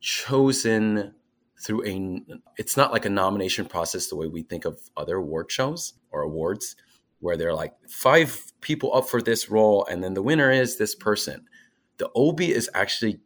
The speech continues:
given by this group of nomination process.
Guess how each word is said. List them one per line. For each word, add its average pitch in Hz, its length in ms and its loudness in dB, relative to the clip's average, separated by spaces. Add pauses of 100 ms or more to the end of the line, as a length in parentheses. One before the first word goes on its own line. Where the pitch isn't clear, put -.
(260)
given 110 520 0 (340)
by 78 520 -2 (300)
this 98 180 -4
group 110 280 -2
of 90 100 -2
nomination 87 640 -4
process. - 580 -6